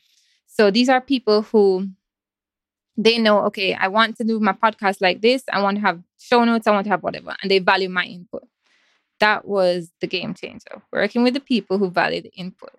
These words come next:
Because when I was working with the ninety dollar and the seventy dollar person, they just wanted somebody who would upload their stuff. Like, just, just put it wherever it needs to go. That was what they cared about. The, when I started to really package up my things and be able to charge proper rates,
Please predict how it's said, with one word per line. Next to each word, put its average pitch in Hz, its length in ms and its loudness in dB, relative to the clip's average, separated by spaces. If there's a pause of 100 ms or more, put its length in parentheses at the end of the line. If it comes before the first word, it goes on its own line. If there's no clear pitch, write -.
(460)
Because 196 340 0
when 220 180 2
I 233 60 2
was 233 220 0
working 226 280 0
with 196 120 -2
the 196 40 -8
ninety 254 320 -4
dollar 233 200 2
and 214 80 -4
the 208 60 -6
seventy 247 340 -2
dollar 180 260 0
person, 180 400 -10
they 214 100 4
just 277 160 0
wanted 240 300 0
somebody 185 560 0 (880)
who 247 100 4
would 196 100 6
upload - 340 -8
their - 120 -18
stuff. - 320 -20 (680)
Like, 233 240 -10
just, 214 240 -6 (160)
just 220 220 -8
put 269 140 2
it 233 80 4
wherever 226 200 2
it 196 100 0
needs 190 160 -8
to 185 80 -4
go. 165 300 -6
That 160 180 0
was 208 140 2
what 190 120 0
they 180 100 -10
cared 180 260 -2
about. - 320 -6 (380)
The, 190 80 0
when 220 160 4
I 233 60 2
started 247 220 2
to 240 60 -6
really 226 180 2
package 240 420 -2
up 214 80 0
my 214 140 -2
things 220 220 -2
and 202 100 0
be 202 80 2
able 202 120 -2
to 196 80 -8
charge 190 380 0 (120)
proper 269 280 0
rates, 180 300 -2